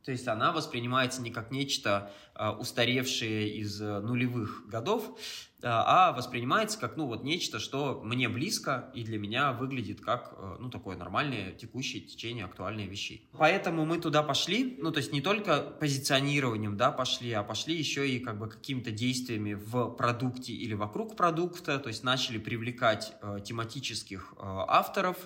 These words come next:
под те, м, вертикали, которые мы видим в увлечениях как самые популярные у пользователей.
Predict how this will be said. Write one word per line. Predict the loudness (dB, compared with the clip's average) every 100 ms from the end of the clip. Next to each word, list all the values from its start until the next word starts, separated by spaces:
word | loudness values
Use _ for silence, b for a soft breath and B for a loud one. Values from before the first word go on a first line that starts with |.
| -6
под | -2 -2 -4 -12 -2
те, | 0 2 0 -6 -12
м, | -8 -6 -6 -8 -12 -6
вертикали, | -4 -4 2 6 6 4
которые | -4 -6 -4 -2 -2 -4
мы | -4
видим | -4 -4 -4 -6
в | -8
увлечениях | -6 -4 -2 -2 -4
как | -6 -2
самые | 0 0 -2
популярные | -8 -6 -2 -2 -4
у | -10
пользователей. | -8 -8 -8 -10 -12 -14